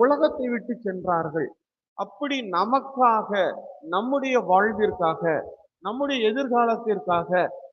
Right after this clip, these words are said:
இவர்கள் அவர்களுடைய வாழ்க்கையை முடித்துக்கொண்டு தியாகம் செய்து அவர்கள் இந்த உலகத்தை விட்டு ஒதுங்கி விட்டார்கள்,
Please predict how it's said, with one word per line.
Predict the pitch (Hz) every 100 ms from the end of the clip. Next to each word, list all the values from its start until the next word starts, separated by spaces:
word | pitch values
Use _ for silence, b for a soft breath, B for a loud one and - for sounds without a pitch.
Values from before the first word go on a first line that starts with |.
| _ _ 175 226
இவர்கள் | 285 277 277 285 -
அவர்களுடைய | 190 220 254 240 240 226 196 165
வாழ்க்கையை | 196 233 226 220 202 196 247 247 - - - _ 175
முடித்துக்கொண்டு | 214 277 - 226 196 175 156 190 220 -
தியாகம் | 170 185 233 247 226 196
செய்து | 170 151 143 190 254 - _ _ -
அவர்கள் | 180 269 269 262
இந்த | 226 208
உலகத்தை | 185 254 262 - 226 196
விட்டு | 180 - 214 269 - - _ _ 170
ஒதுங்கி | 202 277 285 240
விட்டார்கள், | 170 - 135 127 147